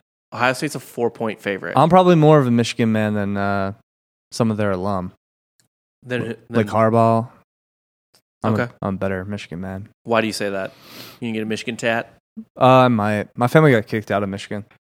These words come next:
Speaker 1: That is true. You, uh, you were Michi-, you were once, you are exiled Michigan royalty.
Speaker 2: Yeah.
Speaker 1: In
Speaker 2: The,
Speaker 1: a way.
Speaker 2: the Murphys.
Speaker 1: Right.
Speaker 2: Yeah.
Speaker 1: You're like a deposed, like, Portugal,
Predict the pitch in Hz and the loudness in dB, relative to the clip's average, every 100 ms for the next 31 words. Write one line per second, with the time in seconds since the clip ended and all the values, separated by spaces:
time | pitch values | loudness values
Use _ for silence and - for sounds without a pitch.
0 | - 139 165 147 - 190 107 95 123 160 | 0 0 0 -2 -2 0 -2 -4 -2 0
1 | 147 131 202 202 208 175 143 185 170 196 | 0 0 0 0 0 -4 -4 0 2 2
2 | 175 196 196 - _ _ _ 135 196 214 | 2 2 -2 -14 _ _ _ 0 4 6
3 | 185 156 - - _ _ _ 147 165 160 | 6 2 -2 -16 _ _ _ -2 0 0
4 | 160 165 151 131 135 135 131 117 110 123 | 2 2 0 -2 -4 -2 -2 -2 0 0
5 | 107 - - _ - 90 - - _ _ | -2 -8 -16 _ -4 -4 -6 -16 _ _
6 | _ _ _ _ _ - 107 104 - - | _ _ _ _ _ -8 -2 -2 -4 -4
7 | 107 104 101 - 87 - - 123 95 76 | -2 -2 -4 -6 -12 -14 -4 -2 -2 -4
8 | _ _ _ _ _ - - 131 _ _ | _ _ _ _ _ -20 -18 -18 _ _
9 | 131 139 135 135 - - 139 139 135 127 | 2 2 2 -2 -8 -4 0 2 2 0
10 | 117 117 113 107 98 - _ _ _ _ | -4 -8 -4 -4 -4 -12 _ _ _ _
11 | _ _ _ _ - 139 131 117 113 104 | _ _ _ _ -2 0 0 -2 -2 -2
12 | 104 | -6